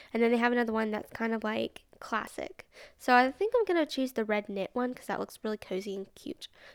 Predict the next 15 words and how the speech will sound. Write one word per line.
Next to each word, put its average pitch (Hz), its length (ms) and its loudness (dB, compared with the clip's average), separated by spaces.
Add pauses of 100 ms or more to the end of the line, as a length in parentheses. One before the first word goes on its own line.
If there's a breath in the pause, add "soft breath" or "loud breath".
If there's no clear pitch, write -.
Pick - 140 6
an - 80 6
ornament 320 480 4
to 254 80 0
hang 254 120 2
on 254 120 0
your 262 80 -2
tree. 285 260 4 (400)
A 220 80 -4
red 247 240 4
ball, 254 460 4 (260 soft breath)
a 214 220 2
snowflake, 262 760 2 (240 soft breath)
a 208 120 2
bell, 240 500 6